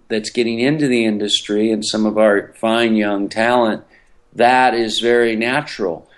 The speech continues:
But for some older dogs and some of the O Gs and the,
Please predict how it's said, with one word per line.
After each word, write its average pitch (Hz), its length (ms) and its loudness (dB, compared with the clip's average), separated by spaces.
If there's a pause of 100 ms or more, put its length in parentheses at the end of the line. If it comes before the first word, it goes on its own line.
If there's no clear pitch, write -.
(120)
But 120 220 0
for 131 560 2
some 120 360 -6
older 160 460 2
dogs 113 680 2
and 110 300 -6
some 127 200 -4
of 123 60 0
the 110 180 0
O 120 180 4
Gs 127 520 -2
and 107 200 -4
the, 101 120 -12